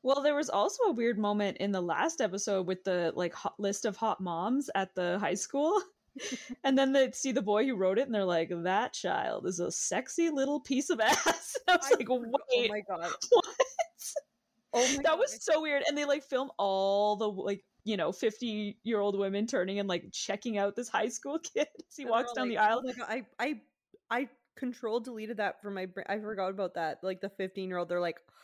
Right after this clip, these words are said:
Speaker 2: they do a slow-mo and they're like, "Oh, <laughs> excuse me."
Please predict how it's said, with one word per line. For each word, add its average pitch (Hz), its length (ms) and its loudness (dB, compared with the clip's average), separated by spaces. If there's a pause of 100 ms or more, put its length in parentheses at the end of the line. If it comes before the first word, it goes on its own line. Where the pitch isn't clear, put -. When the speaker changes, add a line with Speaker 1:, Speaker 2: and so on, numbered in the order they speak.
(140)
Speaker 2:
they 214 140 0
do 226 160 0
a 226 40 2
slow-mo 202 520 0
and 226 80 0
they're 190 100 2
like, 180 160 0 (240)
"Oh, 247 220 6 (140)
<laughs> - 120 -6
excuse 240 1160 -2
me." 190 540 -4